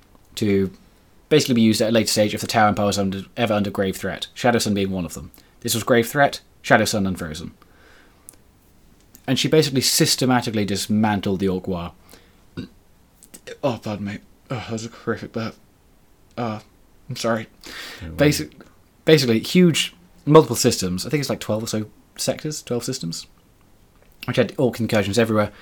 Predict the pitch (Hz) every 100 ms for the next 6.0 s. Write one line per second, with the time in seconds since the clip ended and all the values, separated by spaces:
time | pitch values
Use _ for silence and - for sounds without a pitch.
0 | - - 139 156 135 147 - 170 - -
1 | 170 135 131 113 107 110 - 139 117 104
2 | - - _ _ 139 131 165 165 151 131
3 | - 123 110 113 127 127 131 - 147 -
4 | _ 160 135 117 117 104 107 104 - 101
5 | 98 98 101 - 98 95 87 90 80